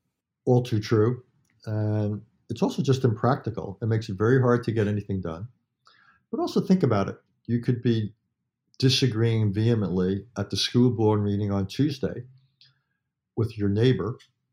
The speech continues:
but on Wednesday, you may want to work with your neighbor on some other issue. Pretty hard if you've been abusive to, to do that. And this is a place where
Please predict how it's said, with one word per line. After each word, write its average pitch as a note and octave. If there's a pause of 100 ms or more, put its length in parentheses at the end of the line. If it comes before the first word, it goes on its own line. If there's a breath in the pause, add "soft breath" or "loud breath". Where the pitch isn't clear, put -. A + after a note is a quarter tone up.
(160)
but A#2+
on A#2
Wednesday, A2+ (100)
you B2
may A#2+
want A#2
to A2+
work A#2
with B2
your A2
neighbor A2 (120)
on A2
some B2
other C#3
issue. - (520)
Pretty C4
hard D3+ (140)
if A2+
you've G#2
been A2+
abusive G#2 (800)
to, G#2 (520)
to -
do A#2
that. F2 (600 loud breath)
And D#3
this F3
is D#3+
a D3+
place A#2+
where A2